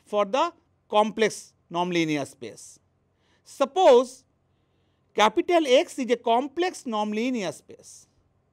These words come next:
then F is a complex valued functional on a complex linear subspace of capital X. Take F x is equal to F one x plus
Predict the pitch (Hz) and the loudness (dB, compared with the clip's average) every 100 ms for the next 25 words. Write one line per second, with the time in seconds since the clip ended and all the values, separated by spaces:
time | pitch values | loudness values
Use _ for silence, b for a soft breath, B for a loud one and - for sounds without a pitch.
0 | _ 127 127 277 269 320 311 _ _ _ | _ -12 0 2 2 -2 -10 _ _ _
1 | _ - 226 339 - 285 240 233 220 202 | _ 0 2 2 0 -6 -2 -4 0 -2
2 | 214 214 330 269 _ - 156 196 311 - | -2 -6 -6 -6 _ -6 -2 -2 -2 -6
3 | - 190 196 220 214 311 277 262 339 b | -6 -8 -6 -6 -2 0 2 0 -4 b
4 | b b 180 233 233 240 254 311 339 359 | b b -6 -4 -2 0 -2 -2 -4 -4
5 | - 214 233 277 269 247 - 180 170 - | -4 -6 -4 -2 -2 -4 -6 -8 -8 -10
6 | 208 214 - 185 311 - _ _ - 143 | -8 -8 -8 -8 -8 -12 _ _ -14 -14
7 | 139 139 143 143 - 98 _ _ _ _ | -14 -12 -12 -12 -16 -20 _ _ _ _
8 | _ _ _ _ _ _ _ _ _ _ | _ _ _ _ _ _ _ _ _ _
9 | _ _ - 285 269 269 _ - 202 208 | _ _ 0 2 2 -2 _ -4 -2 -2
10 | 359 370 - 208 170 269 - 262 165 123 | -4 -6 -10 -12 -10 -10 -4 -2 -2 -4
11 | 175 - - _ 180 262 349 285 226 202 | -10 -10 -14 _ -2 0 0 -4 -4 -4
12 | 254 - _ _ 294 330 277 302 - - | -6 -12 _ _ 0 4 6 4 -2 -16